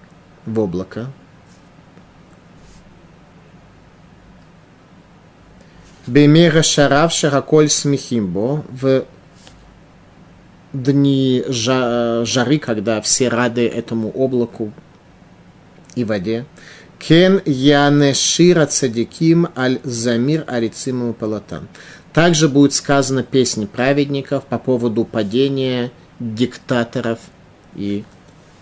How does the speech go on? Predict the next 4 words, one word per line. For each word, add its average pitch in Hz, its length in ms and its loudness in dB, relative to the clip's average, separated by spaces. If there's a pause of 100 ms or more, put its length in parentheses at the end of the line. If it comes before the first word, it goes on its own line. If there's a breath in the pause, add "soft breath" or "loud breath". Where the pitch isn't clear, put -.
(120)
нечестивых 98 720 -6 (300)
правителей. - 540 -10 (760 loud breath)
Шира 156 340 4
Шарим. 120 400 0